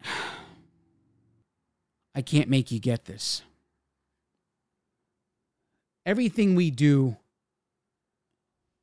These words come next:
you can substitute that word work for love.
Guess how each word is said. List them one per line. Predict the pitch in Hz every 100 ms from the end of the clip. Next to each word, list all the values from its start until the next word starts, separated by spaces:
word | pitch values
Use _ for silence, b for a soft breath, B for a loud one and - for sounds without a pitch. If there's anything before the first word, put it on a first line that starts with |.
| _ _ _ _ _ _
you | 156
can | 180 165 156
substitute | - 165 139 131 147 127
that | 135 135
word | 139 123 113
work | 131 110 - - _ _ _ _ _
for | _ -
love. | 131 120 95 -